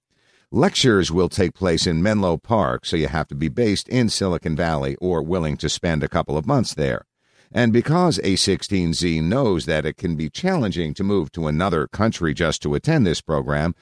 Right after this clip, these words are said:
the firm will also be recording all lectures.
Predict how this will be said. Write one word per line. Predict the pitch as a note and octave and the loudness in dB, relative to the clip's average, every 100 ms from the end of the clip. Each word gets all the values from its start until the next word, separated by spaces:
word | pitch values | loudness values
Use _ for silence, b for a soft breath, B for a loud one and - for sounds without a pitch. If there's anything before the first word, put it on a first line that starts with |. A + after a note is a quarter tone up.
| b b - | b b -4
the | - | -2
firm | A2+ G#2 F#2+ | 2 2 2
will | F2+ E2+ | 2 2
also | E2 F2+ | 0 0
be | D2+ E2 | -2 -2
recording | D#2 G#2 - F3+ E3+ D#2 A#1 | 0 -2 0 2 2 0 0
all | D#2+ D#2+ | 0 0
lectures. | D#2 F#2 - C2 G1+ - | 0 -2 -4 -6 -6 -14